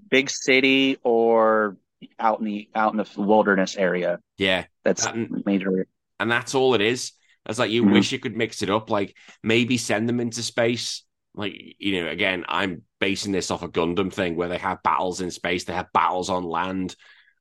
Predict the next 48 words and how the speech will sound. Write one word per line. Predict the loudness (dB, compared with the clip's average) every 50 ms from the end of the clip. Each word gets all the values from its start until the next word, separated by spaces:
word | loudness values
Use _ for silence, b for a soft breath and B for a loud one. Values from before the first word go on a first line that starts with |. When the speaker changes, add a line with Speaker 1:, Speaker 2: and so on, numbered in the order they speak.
| b _ -4
Speaker 2:
and, | -2 -2 -2 -2 -4 -6 -8 -10 -12 -20 _ _ -6
you | -4 -2
know, | -2 0
they | 0 -2
have | -2 0
battles | 0 0 0 0 -2 -2 -2
on | -4 -4 -4
Earth. | -4 -2 0 0 -2 -2 -2 -2
I | 0 0
understand | 2 2 0 0 0 -2 -2 0
we're | 0 0
a | 0
long | 0 0 -2 -2 -2
way | -6 -6
from | -6 -4 -4 -4
Earth | -2 -2 -4 -4 -6 -8
before | -8 -6 -4 -2 0 0
anyone | 0 0 0 0 -2 -2
goes, | -2 -4 -4 -4 -4
"Well, | -4 -4 -4 -4 -4
it'll | -4 -4
actually | -4 -4 -4 -6 -8 -8
take | -8 -8 -6
you | -4 -4
light | -2 0 -2 -2 -4 -6
year | -12 -12 -10 -10 -10
thing." | -8 -8 -6 -6
I, | -6 -8 -6 -8
I | -10
fucking | -8 -8 -8 -4 -2 0 0 0
know | 0 0 -2 -2
that. | -2 -4 -6 -6 -10 -16 b b b b b b b b -6
Um, | -4 -2 0 0 0 0 -2 -2 -4 -4
but | 0 0 0 0 0 -4
it, | -4 -4 -2 -2
Speaker 1:
Yeah. | 0
Speaker 2:
when | 4 4 4 4
you | 4 2 2
play | 0 0 0 0 2 0
it, | 0 -2
it | -4
just | -6 -6 -8 -6
becomes | -8 -8 -4 0 0 2 2 0 0
the | -2 -2
same | 0 0 0 0 0 0 0 0 0 0 -2 -4 -8 _ _ _ _ _ _ _ _ _
sort | -8 -6 -4 -2 0 0 0 0 0 0
of | -4 -4
thing | -2 -2 0 0 0 0 -2